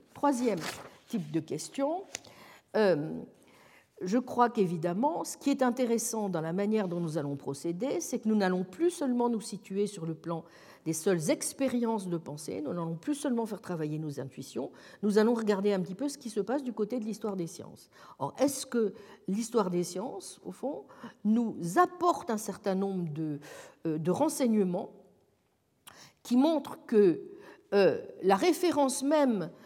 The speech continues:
de nos termes d'espèces naturelles, euh, s'introduit d'une certaine manière, n'est-ce pas, ou est conditionnée par un certain nombre de critères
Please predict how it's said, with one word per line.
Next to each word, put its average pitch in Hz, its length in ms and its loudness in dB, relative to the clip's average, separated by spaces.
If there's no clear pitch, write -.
de 185 140 4
nos 196 140 2
termes 262 300 4
d'espèces 190 540 0
naturelles, 214 800 -4
euh, 165 340 4
s'introduit 370 1000 6
d'une 254 160 4
certaine 165 400 -2
manière, - 580 -8
n'est-ce - 140 -20
pas, - 160 -8
ou 220 80 12
est 220 200 12
conditionnée 320 1160 10
par 269 160 10
un 269 60 4
certain 214 340 0
nombre 262 400 -4
de 185 140 6
critères 196 580 -4